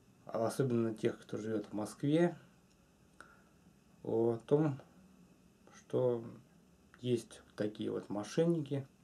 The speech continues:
Вчера мне позвонили по городскому телефону, а, звонила женщина, которая представилась сотрудницей организации под названием «Городской центр учета экономии ресурсов». На определителе телефона высветился номер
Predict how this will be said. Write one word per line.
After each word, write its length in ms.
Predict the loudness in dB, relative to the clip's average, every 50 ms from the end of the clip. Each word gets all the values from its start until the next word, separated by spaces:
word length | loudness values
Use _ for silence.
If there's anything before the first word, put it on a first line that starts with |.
| -18 0
Вчера 580 | 6 8 10 12 12 12 12 10 8 6 4 2
мне 300 | 0 2 2 2 2 2
позвонили 600 | 2 2 2 2 4 4 4 4 4 4 2 2
по 140 | -2 -4 -4
городскому 520 | -2 0 0 0 -2 -4 -4 -4 -4 -2 -4
телефону, 640 | -4 -6 -6 -2 2 6 6 8 6 6 4 0 -4 -12 -20 _ _ -12 -8
а, 300 | -6 -4 -4 -2 -2 -4
звонила 480 | -2 2 4 6 6 6 6 4 2
женщина, 640 | 2 4 4 4 4 2 0 -4 -2 -2 -2 -4 -6 -10 -16
которая 380 | -16 -12 -6 -2 0 0 0
представилась 640 | 0 0 -2 -2 -4 -2 2 4 4 4 4 2 -2 -6
сотрудницей 640 | -10 -8 -4 -4 -2 -2 -2 -4 -6 -6 -6 -6 -6
организации 680 | -6 -6 -6 -6 -4 -2 0 0 0 -2 -4 -10 -14
под 180 | -14 -12 -10 -8
названием 520 | -6 -2 0 2 2 2 2 0 -2 -4 -8 -14 -20 -20 -20 -20 -20 -20 -20 -20 -20 _
«Городской 520 | -2 2 4 4 4 2 0 0 0 0 0
центр 420 | 2 2 2 2 2 2 -2 -2
учета 500 | -2 -2 -4 -4 -4 -4 -2 0 -2 -2
экономии 540 | -2 -2 -2 0 0 0 0 0 -2 -4 -4
ресурсов». 640 | -4 -6 -8 -6 -6 -6 -6 -8 -10 -14 -14 -14 -14 -16 -20 -20 -20 -20 _ _ _ -20 -20 -20 -20 -20 -20 -20 -20 -20 -20 -20 -20 _ _ _ _ -10 -4
На 120 | -2 -2
определителе 600 | 0 0 0 0 2 2 2 2 2 0 -4 -2
телефона 420 | -2 -2 -2 -2 -2 0 2 2 4
высветился 560 | 4 2 2 0 -2 -2 -2 -2 -2 -2 -2
номер 340 | 0 0 0 0 -2 -2